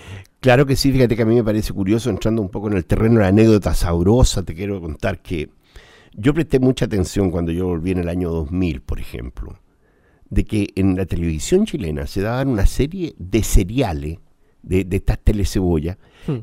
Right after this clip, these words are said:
Speaker 1: en donde aparecían personajes chilenos que habían estado con su familia en el extranjero, que estaban regresando,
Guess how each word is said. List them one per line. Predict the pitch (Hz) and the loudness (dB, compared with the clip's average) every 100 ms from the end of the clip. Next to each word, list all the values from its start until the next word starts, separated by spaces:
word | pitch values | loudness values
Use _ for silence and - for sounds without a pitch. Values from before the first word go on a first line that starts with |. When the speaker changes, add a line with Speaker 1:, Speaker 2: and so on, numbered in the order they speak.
| 117 | 0
Speaker 1:
en | 117 | 2
donde | 151 165 | 2 0
aparecían | 143 127 - 254 254 | 0 -2 0 2 4
personajes | - 135 - 135 143 143 | 2 -2 -4 -6 -6 -8
chilenos | - 120 123 131 | -4 0 0 -2
que | - | -4
habían | 117 143 135 | -2 2 2
estado | - - 123 123 | 4 4 2 0
con | 113 | -2
su | 117 | 0
familia | - 113 110 107 117 110 | 2 2 4 2 0 2
en | 107 | 2
el | 95 | 0
extranjero, | - 101 101 - 92 87 | 0 -2 -2 -4 -2 -2
que | 92 | -4
estaban | 92 101 113 113 | -8 -6 -4 -4
regresando, | 110 90 - 139 143 151 | -6 -2 0 0 0 -4